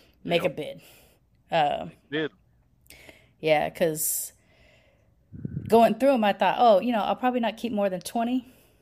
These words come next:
Speaker 1: Fucking, I filled up a twenty gallon bin, and I still got others that I wanna keep. <laughs> So
Speaker 2: Right, right.
Speaker 1: I got, but there's a lot I still gotta get rid of. I got, I have a, easily, I have about seventy-five to get rid of, easily.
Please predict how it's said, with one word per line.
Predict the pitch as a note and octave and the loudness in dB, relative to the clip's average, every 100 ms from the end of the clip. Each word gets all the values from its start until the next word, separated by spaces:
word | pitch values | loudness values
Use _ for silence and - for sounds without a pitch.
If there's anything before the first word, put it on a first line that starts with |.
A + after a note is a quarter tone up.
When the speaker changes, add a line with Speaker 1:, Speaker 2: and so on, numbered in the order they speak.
| _ | _
Speaker 1:
Fucking, | - E3 D#3+ D#3 C#3+ - | -2 -2 0 -6 -8 -6
I | G#3 | -8
filled | - G#3+ F3+ | -4 -2 0
up | F3 | -2
a | - - | -4 -12
twenty | - - G3 | -10 -6 -6
gallon | F3+ F#3 F3 E3 C#3+ - | -2 -2 -2 -6 -10 -4
bin, | F3+ F3 D#3 D#3 - | -2 -2 -4 -10 -8
and | E3 | -6
I | E3 | -4
still | - - F#3+ F#3 | -4 -4 -2 0
got | E3+ C#3+ | 0 -2
others | E3+ E3 D#3 D#3+ | -2 -2 -4 -6
that | D3+ | -6
I | |
wanna | D3 D#3 C3 | -6 -6 -10
keep. | - - - | -10 -8 -8
<laughs> | - - _ - - - - _ | -12 -20 _ -20 -20 -20 -20 _
So | - - C#3 - - | -14 -8 -6 -6 -8
Speaker 2:
Right, | E2+ - - _ _ - | -8 -8 -12 _ _ -14
right. | D#3+ | -8
Speaker 1:
I | D#3 | -6
got, | D#3+ - | -6 -2
but | E3 E3 | 0 2
there's | F3+ E3+ | 2 2
a | |
lot | E3+ E3 | 4 4
I | D3+ | 2
still | E3+ | -4
gotta | D3 C#3+ | -4 -6
get | C#3 C3 | -6 -8
rid | C#3 | -10
of. | C3+ | -8
I | D#3+ | -6
got, | D#3 - | -6 -4
I | - | 0
have | E3+ F3+ D#3+ | 0 0 -2
a, | - - | -6 -6
easily, | F#3+ E3 E3 D3+ D3 | -6 -4 -6 -6 -6
I | D3+ | -6
have | D#3 | -6
about | D3+ - - | -6 -8 -6
seventy-five | - C#3+ B2+ - - - | -8 -8 -12 -10 -10 -10
to | - | -14
get | - | -14
rid | G#1+ A1 | -12 -12
of, | G1+ - - _ _ _ | -14 -18 -20 _ _ _
easily. | D#3 - - - | -18 -16 -18 -20